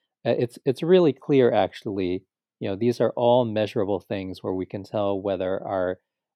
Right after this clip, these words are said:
our actions are having a positive or negative influence across those four domains. And for everything that we have in the current industrial economy,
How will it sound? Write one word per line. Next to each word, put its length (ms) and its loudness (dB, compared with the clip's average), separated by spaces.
our 180 4
actions 600 -4
are 320 -4
having 300 -4
a 40 -10
positive 460 -4
or 80 -8
negative 480 -8
influence 640 -14
across 460 -6
those 240 -8
four 400 -6
domains. 600 -12
And 420 -6
for 240 2
everything 440 2
that 140 2
we 140 -2
have 480 0
in 200 -10
the 60 -8
current 380 -6
industrial 540 -4
economy, 640 -6